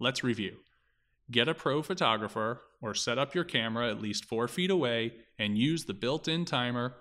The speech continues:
or a remote shutter button. Make sure you have plenty of natural lighting in front of you and on the sides to avoid shadows and reduce image noise and blur. Go outside if you have to. Remember to put on a suit,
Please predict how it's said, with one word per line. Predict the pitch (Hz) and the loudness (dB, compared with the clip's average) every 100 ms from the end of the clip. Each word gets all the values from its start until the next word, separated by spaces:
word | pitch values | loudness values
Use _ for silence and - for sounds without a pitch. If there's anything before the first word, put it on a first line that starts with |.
| - - | -10 0
or | 143 139 | 2 2
a | - 127 | 2 2
remote | 127 113 113 - | 2 2 0 0
shutter | - 107 | 0 0
button. | 95 95 87 87 - _ _ _ _ _ _ _ - | -2 -6 -6 -10 -14 _ _ _ _ _ _ _ 0
Make | 123 127 | 2 2
sure | - 123 | 0 0
you | 107 | 0
have | 101 101 | -4 -6
plenty | - 123 123 151 | -6 -2 0 0
of | 175 151 | 0 2
natural | 131 135 160 151 | 2 2 0 0
lighting | 120 113 110 | 2 2 0
in | 104 | -2
front | 98 123 135 | -2 -2 0
of | 156 | 0
you | 180 190 190 - 120 | 0 0 -2 -6 -2
and | 113 139 | 0 0
on | 175 | 0
the | |
sides | - 120 110 110 107 - | 0 0 0 -2 -4 -2
to | 120 | -2
avoid | 107 107 147 156 | 0 2 0 0
shadows | 113 113 113 113 113 - - _ - | -2 -2 0 -2 -2 -6 -18 _ -4
and | 180 165 110 117 | 0 0 0 0
reduce | 110 113 120 - - | 0 0 -2 -2 -2
image | 156 165 131 | 0 0 -2
noise | 120 110 110 | -2 0 0
and | 123 120 | -2 0
blur. | 170 151 - - _ _ _ _ - | 0 0 -2 -14 _ _ _ _ -4
Go | 127 117 | 2 4
outside | 135 - 151 117 | 4 2 0 0
if | 104 110 | -2 -2
you | |
have | 113 113 - | 0 -2 -4
to. | 95 87 _ _ _ _ _ _ _ _ _ _ | -12 -12 _ _ _ _ _ _ _ _ _ _
Remember | 127 123 160 185 180 | 0 2 2 2 -2
to | 175 - | -4 -8
put | - 151 147 | -4 0 2
on | 147 | 2
a | 143 | 2
suit, | - 113 110 104 | 0 -2 -2 -4